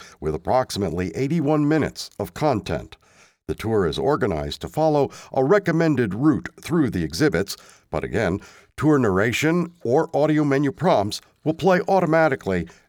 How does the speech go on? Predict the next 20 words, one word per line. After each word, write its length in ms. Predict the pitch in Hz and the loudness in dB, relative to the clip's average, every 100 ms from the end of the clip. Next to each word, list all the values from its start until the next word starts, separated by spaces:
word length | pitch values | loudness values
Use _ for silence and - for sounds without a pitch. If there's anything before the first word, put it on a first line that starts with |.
| - | -4
as 180 | 104 101 | -4 -2
you 80 | - | -4
come 240 | 123 123 | 0 2
within 380 | 131 120 117 113 | 2 0 0 0
range 360 | 107 92 98 | 0 0 0
of 140 | 92 87 | -2 -2
an 100 | 92 | -4
exhibit 460 | 95 90 85 82 87 _ _ - | -4 -2 0 -2 -6 _ _ -2
or 140 | 135 | -2
point 380 | - 92 82 80 | -2 -4 -2 -2
of 80 | 101 | 0
interest. 540 | 101 85 65 - - _ _ _ _ _ _ _ _ _ _ _ | 0 -2 -8 -12 -20 _ _ _ _ _ _ _ _ _ _ _
Five 640 | - - - 220 247 220 | -20 -20 -2 4 4 6
rectangular 800 | 160 - - 170 185 143 107 90 | 2 0 -2 0 2 2 2 2
displays 880 | 76 85 - - 123 95 67 65 73 | -2 -4 -6 -2 0 0 -2 -6 -6
are 140 | 71 | -6
spaced 600 | - - 131 104 - - - | -2 -2 0 0 -2 -6 -10
throughout 680 | - - 98 107 147 180 | -14 -6 -2 2 0 -2
the 80 | - | -6
center, 440 | - 78 67 110 | -6 -6 -4 -4